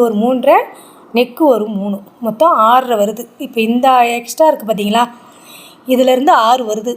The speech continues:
அதே ஆறை இங்கே வச்சு ஒரு மார்க்கு. இப்போ வந்து இது இந்த பாக்ஸுக்கும் அந்த இதுக்கும் ஒரு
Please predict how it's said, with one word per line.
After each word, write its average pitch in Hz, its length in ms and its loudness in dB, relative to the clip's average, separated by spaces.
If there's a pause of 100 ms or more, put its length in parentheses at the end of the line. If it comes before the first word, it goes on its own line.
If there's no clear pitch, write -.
(680)
அதே 247 180 4 (160)
ஆறை 240 180 0 (100)
இங்கே 240 220 -6
வச்சு 226 180 -6 (100)
ஒரு 208 120 -6 (140)
மார்க்கு. 202 320 -8 (2500)
இப்போ 247 200 0
வந்து 240 220 0
இது 269 200 2
இந்த 254 120 0 (140)
பாக்ஸுக்கும் 269 480 -2
அந்த 269 140 -4
இதுக்கும் 349 280 0
ஒரு 302 80 -2